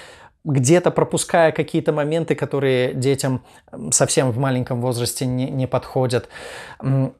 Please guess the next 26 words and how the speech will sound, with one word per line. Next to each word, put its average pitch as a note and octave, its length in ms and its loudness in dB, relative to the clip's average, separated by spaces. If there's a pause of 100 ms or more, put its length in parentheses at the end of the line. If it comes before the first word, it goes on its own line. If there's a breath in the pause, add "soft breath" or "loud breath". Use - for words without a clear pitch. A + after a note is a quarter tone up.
(120)
а C3 240 2
затем D3 340 4
мы D3 100 2
могли C#3 280 2
прочитать C3 480 0
всю - 180 0
книгу C#3 320 -2
«Исход», G#3+ 440 2
но D3 100 -2
когда C3 320 0
доходит C3 440 0
до C#3+ 100 0
заповедей, D3 500 2
допустим, B2 440 -2
мы B2 100 -2
десять B2+ 360 0
заповедей C3 420 0
прочитали, A3+ 600 0 (240 loud breath)
а D3+ 80 0
потом C#4 320 2
дальше G3 320 4
просто F3 500 2
обобщили D#3 680 0
и E3 80 2
двинулись D#3 420 0
дальше. C3+ 560 0